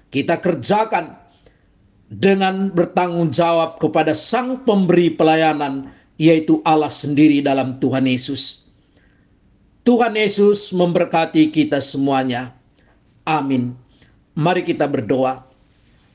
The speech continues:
Bapa kami yang ada di surga, kami mengucap syukur Tuhan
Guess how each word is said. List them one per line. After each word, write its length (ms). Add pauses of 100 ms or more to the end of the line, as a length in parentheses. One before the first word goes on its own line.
(280)
Bapa 560
kami 400
yang 160
ada 320
di 80
surga, 600 (440)
kami 240
mengucap 480
syukur 560
Tuhan 400